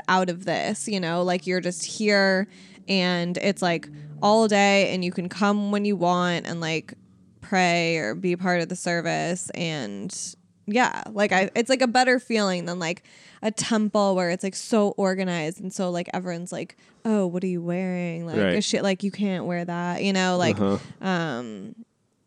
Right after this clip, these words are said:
Speaker 1: I don't know. So I, I kinda like it better. Like, it's just more, it, in a way, it's more relaxed, even though it's more actually intense, probably.
Speaker 2: Right. Uh, what's, yeah, like you're saying, like, it's almost like the,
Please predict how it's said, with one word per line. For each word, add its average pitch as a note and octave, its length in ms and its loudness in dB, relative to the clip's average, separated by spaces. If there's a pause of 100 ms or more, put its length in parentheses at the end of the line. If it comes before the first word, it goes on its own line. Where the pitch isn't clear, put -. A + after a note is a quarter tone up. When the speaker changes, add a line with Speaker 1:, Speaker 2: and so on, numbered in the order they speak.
(100)
Speaker 1:
I G3+ 40 0
don't A#3 80 2
know. A3+ 160 2
So F#3 120 0
I, G3+ 260 2
I - 40 2
kinda A#3 200 2
like G#3 220 -2
it F#3 100 -2
better. E3+ 380 0
Like, G3 120 -2
it's G#3 120 0
just G3+ 140 -6
more, G3 280 -2
it, G3 180 -4
in A3 120 2
a A3 40 6
way, G#3 300 4
it's G3+ 180 -2
more F#3+ 220 2
relaxed, D#3+ 640 -2
even F3 160 0
though D#3+ 120 -4
it's - 160 -8
more E3+ 300 -4
actually D#3+ 720 -6 (140)
intense, - 500 -10
probably. F#2+ 320 2
Speaker 2:
Right. F2 260 -2
Uh, A2 180 4
what's, A2+ 380 2 (120)
yeah, G2+ 220 4
like F2 200 0
you're F#2 80 2
saying, F2 180 -2
like, F2+ 240 0
it's - 240 -2
almost G#2+ 220 2
like F#2+ 180 0
the, F#2+ 160 -4